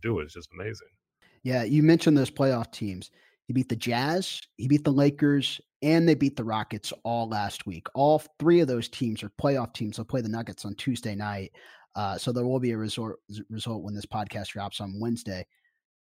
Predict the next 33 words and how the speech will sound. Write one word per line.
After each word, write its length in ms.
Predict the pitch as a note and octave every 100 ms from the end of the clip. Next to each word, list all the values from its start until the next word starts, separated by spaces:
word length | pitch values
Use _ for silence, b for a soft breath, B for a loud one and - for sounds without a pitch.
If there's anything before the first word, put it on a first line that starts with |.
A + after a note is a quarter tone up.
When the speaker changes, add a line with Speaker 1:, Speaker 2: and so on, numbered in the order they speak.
| -
Speaker 2:
But, 180 | C#3 C3+
but 140 | D3
it's 220 | D3 -
impressive 880 | C#3+ C#3 - F3 E3+ - D#3+ C#3+ C#3
kinda 360 | - C#3 B2 A2+
how 320 | - C#3+ C#3 B2+
in 160 | C3+ B2
sync 500 | - - E3 E3 D#3+
he 360 | - C#3+ A#2+
is 420 | A2+ A2 G#2+ G#2+ - _ _ _ _ _ -
with 340 | B2+ C3+ -
McCollum, 580 | C3 A#2+ - C#3+ B2 G2+
and 100 | G2+
you 120 | A2
look 200 | A#2+ B2+
at 80 | -
how 280 | - C#3 C#3
those 260 | B2+ B2+ -
two 180 | -
guys 300 | B2+ A#2+ A2
dance 300 | - B2 B2
together. 360 | - G#2 G#2 A#2
And 140 | D#3
so 160 | - D4
many 160 | B3 D3
people 400 | - F3 - D3
will 160 | C3
make 360 | C3+ D3 D#3+ -
the 80 | D#3
comparison 680 | C#3+ - C#3 C#3+ - D3+
to 80 | C3+
Steph 380 | A#2 - C#3+ -
Curry. 460 | - C3 C#3+ F#3